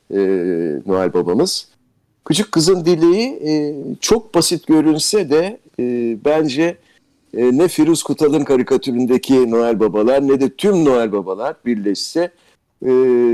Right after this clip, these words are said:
gerçekleştirebileceklerini sanmıyorum. Gerçekleşmesi çok zor bir istek. Dileği şöyle: "Noel için tek dileğim," diyor küçük kız, "her şeyin eskisi gibi olması."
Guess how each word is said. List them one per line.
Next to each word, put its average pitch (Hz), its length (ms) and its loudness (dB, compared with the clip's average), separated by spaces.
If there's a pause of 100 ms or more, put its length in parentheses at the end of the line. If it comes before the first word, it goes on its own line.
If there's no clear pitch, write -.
gerçekleştirebileceklerini 123 1900 -2
sanmıyorum. 127 760 -4 (300)
Gerçekleşmesi 120 840 -2
çok 147 280 0
zor 143 340 2
bir 104 120 -4
istek. 160 360 -6 (260)
Dileği 120 400 0
şöyle: 143 520 -2 (1400)
"Noel 143 340 2
için 151 480 -6 (160)
tek - 340 -2
dileğim," 104 440 -2
diyor 90 220 -2
küçük - 320 -12
kız, 135 220 -2
"her 139 200 2
şeyin 127 320 -2
eskisi 113 440 -2
gibi 92 180 -2
olması." 78 460 -6